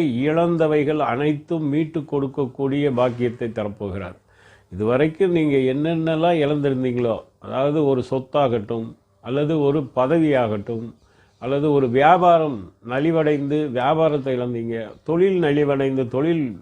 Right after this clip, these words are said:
தொழிலை இழந்துட்டீங்க, இது மாதிரி நீங்கள் இதுவரை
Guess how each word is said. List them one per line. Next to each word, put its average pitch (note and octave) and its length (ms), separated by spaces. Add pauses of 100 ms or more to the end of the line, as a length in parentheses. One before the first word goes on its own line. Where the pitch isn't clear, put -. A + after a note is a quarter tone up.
(440)
தொழிலை D#3+ 380
இழந்துட்டீங்க, A2+ 540 (320)
இது C3 160
மாதிரி D3+ 420 (640)
நீங்கள் C#3 380
இதுவரை F3 460